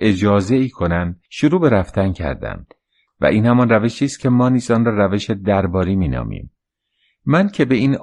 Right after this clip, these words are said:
آداب و رسوم آشنا نبودم، نمی‌دانستم آنان به چه منظور بیرون می‌روند و آیا برخواهند گشت یا خیر،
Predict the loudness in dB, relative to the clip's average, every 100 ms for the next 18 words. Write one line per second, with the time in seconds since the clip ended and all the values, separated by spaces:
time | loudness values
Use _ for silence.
0 | 0 2 2 2 0 -2 -2 0 2 0
1 | -4 -4 -4 -4 -6 -6 -4 -2 -2 -2
2 | -4 -4 -6 -8 -4 0 0 0 -2 -2
3 | 0 0 0 -4 -4 -2 -2 -2 -4 -4
4 | -6 -8 -12 -14 -4 -2 0 0 0 0
5 | -2 -2 0 -2 -2 -4 -4 -4 -4 -4
6 | -6 -4 -6